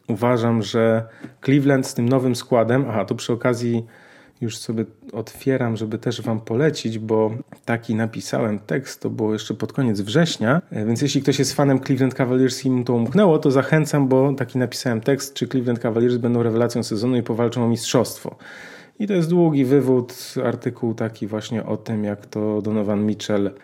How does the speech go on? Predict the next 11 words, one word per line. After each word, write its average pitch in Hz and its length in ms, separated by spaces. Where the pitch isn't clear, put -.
ma 120 580
sprawić, 113 640
że 107 420
Jared 113 260
Allen 110 260
i 104 480
Evan 107 300
Mobley 107 460
będą 104 580
jeszcze 139 360
lepsi 135 560